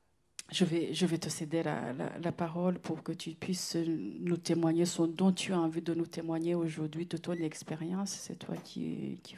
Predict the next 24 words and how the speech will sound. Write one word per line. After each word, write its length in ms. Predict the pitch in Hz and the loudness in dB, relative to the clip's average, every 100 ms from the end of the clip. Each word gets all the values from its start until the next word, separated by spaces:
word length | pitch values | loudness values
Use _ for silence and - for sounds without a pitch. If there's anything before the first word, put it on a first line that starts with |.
| - | -6
vois. 240 | 165 190 247 - - _ _ _ _ _ | -4 -4 -6 -14 -20 _ _ _ _ _
Mais 120 | - 175 | 4 8
je 120 | 180 | 10
ne 120 | 170 | 8
peux 180 | 175 185 | 8 6
pas 180 | 180 196 | 6 4
ne 120 | 196 | 4
pas 180 | 185 180 | 2 2
penser, 640 | 175 180 175 - 208 269 - | 4 4 2 0 0 -2 -6
euh, 40 | - 185 | -6 -2
à 100 | 175 | -2
te 140 | 180 | 2
demander 440 | 170 170 165 160 190 | 4 6 6 6 4
de 140 | 180 | 6
nous 140 | 170 170 | 6 6
parler 460 | 170 160 170 165 | 4 2 2 2
aussi, 640 | 160 165 - 170 185 208 247 - | 2 -2 -2 2 2 0 -4 -6
euh, 120 | 170 175 | -6 -2
pour 180 | 175 170 | -2 0
rester 380 | 160 156 - 160 | 0 -2 -2 -2
dans 160 | 160 | 0
le 120 | 151 | 0
thème, 540 | 156 - 165 196 175 180 | -2 -2 0 2 2 2
euh, 160 | 170 165 | 0 -2